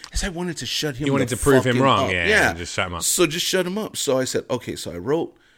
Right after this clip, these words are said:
Speaker 1: a couple of jokes, no big deal, nothing. I didn't even know how to write a joke.
Speaker 2: Sure,
Speaker 1: I just
Speaker 2: sure,
Speaker 1: had
Speaker 2: sure.
Speaker 1: an idea
Speaker 2: Put
Speaker 1: what
Speaker 2: down
Speaker 1: it
Speaker 2: some
Speaker 1: was.
Speaker 2: stories.
Speaker 1: Some stories.
Speaker 2: Yeah.
Speaker 1: And, um, I went, got to the club, and, uh, all the comedians were there.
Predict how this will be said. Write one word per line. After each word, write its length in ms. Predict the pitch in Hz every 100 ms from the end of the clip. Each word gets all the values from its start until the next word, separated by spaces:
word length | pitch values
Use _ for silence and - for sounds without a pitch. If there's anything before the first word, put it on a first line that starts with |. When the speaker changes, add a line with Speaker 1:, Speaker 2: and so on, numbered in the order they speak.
| _ _ -
Speaker 1:
a 20 |
couple 240 | - 147 170
of 80 |
jokes, 460 | 139 120 113 107 -
no 140 | 113 113
big 200 | 117 117
deal, 380 | 101 98 95 -
nothing. 440 | 107 107 110 107
I 140 | - 117
didn't 140 | 107
even 140 | 98 92
know 100 | 87
how 120 | 90
to 80 | 73
write 240 | 67 80
a 60 | 76
joke. 360 | - 85 82
Speaker 2:
Sure, 160 | - 90
Speaker 1:
I 40 |
just 80 | 82
Speaker 2:
sure, 240 | 92 -
Speaker 1:
had 60 | 90
Speaker 2:
sure. 80 | 80
Speaker 1:
an 100 | 92
idea 440 | 92 - 82 80
Speaker 2:
Put 80 | 78 113
Speaker 1:
what 40 |
Speaker 2:
down 100 | 104
Speaker 1:
it 20 | 92
Speaker 2:
some 120 | 85
Speaker 1:
was. 120 | 87
Speaker 2:
stories. 560 | - 98 92 90 - - _
Speaker 1:
Some 200 | - 180
stories. 600 | 151 - 123 113 110 107 - -
Speaker 2:
Yeah. 60 | 127 123
Speaker 1:
And, 220 | 120 117
um, 280 | 110 104 87 _ -
I 80 | 110
went, 380 | 104 127 135 - _ _ -
got 180 | 117 120
to 120 | 123
the 80 | 120
club, 420 | - 101 95 117 _ _ _ _ _ _ -
and, 760 | 123 117 110 104 98 95 80 -
uh, 460 | 95 80 65 58 55
all 120 | -
the 80 | 120
comedians 480 | 117 127 120 110 107
were 100 | 110
there. 300 | 104 101 104